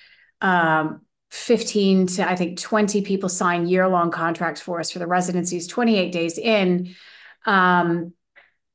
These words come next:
they just sent us an email and said, "We're canceling your contract with immediate effect, and you have eighteen hours to leave the premises, and we're done." And I went, "I'm sorry, what?" <laughs> So,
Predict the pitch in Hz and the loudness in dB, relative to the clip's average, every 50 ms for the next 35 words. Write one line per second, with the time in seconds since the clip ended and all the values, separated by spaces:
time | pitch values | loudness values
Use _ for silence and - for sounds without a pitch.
0 | _ - 208 208 208 196 185 190 214 202 185 185 - 226 208 196 196 196 - 196 | _ -2 2 4 4 4 4 4 2 2 2 2 0 0 0 0 0 -2 -2 -2
1 | 180 190 196 196 190 180 180 180 175 175 180 180 - 185 175 175 175 170 175 196 | -2 0 2 2 2 2 2 2 0 0 -2 -2 0 2 4 4 2 2 2 0
2 | 202 202 - - 269 262 262 262 247 226 208 202 196 190 - 190 180 180 180 180 | -2 -2 -2 0 0 2 2 2 2 2 2 2 0 -2 0 0 2 2 2 0
3 | 180 185 180 180 180 180 185 180 180 175 180 175 170 175 170 170 165 - 175 165 | 0 0 0 0 0 -2 -2 -2 -2 0 0 0 0 -2 -2 -4 -4 -4 -4 -4
4 | 160 160 - 170 165 170 165 165 170 165 165 165 165 160 165 - 202 190 190 - | -4 -4 -6 -4 -4 -4 -4 -4 -2 -2 0 0 -2 -4 -4 -2 -2 -2 0 -2
5 | 196 185 170 165 165 170 175 170 - - 175 175 175 170 180 190 180 175 - 165 | -2 -2 0 0 0 -2 -2 -4 -6 -8 -6 -6 -4 -4 -4 -6 -6 -6 -6 -6
6 | 165 175 175 175 - 180 165 165 165 160 - - - - _ - 170 160 160 160 | -4 -4 -4 -2 -2 -2 -2 -2 -2 -4 -4 -6 -8 -12 _ -8 -6 -4 -4 -4
7 | 156 151 147 165 147 139 147 226 220 _ _ - 208 202 202 196 196 196 190 190 | -4 -4 -4 -4 -6 -8 -8 -14 -18 _ _ -4 -2 0 0 2 2 4 4 4
8 | 185 180 180 185 180 - _ _ - - - - _ _ _ _ - 226 220 214 | 2 2 0 -2 -6 -12 _ _ -20 -20 -20 -20 _ _ _ _ 0 0 2 2
9 | 208 196 190 190 - - - _ - - - 156 143 143 139 143 143 - 165 175 | 2 2 0 0 -2 -12 -18 _ -10 -4 -2 0 0 0 -2 -4 -4 0 0 2
10 | 269 294 - - _ - - - - - - - 185 180 - _ _ _ _ _ | 2 0 -2 -10 _ -10 -6 -6 -6 -6 -8 -14 -20 -20 -20 _ _ _ _ _
11 | - 440 440 - - 381 320 - - - - 311 285 269 262 | -2 -2 -2 -2 -6 -4 -4 -4 -2 4 6 8 8 8 6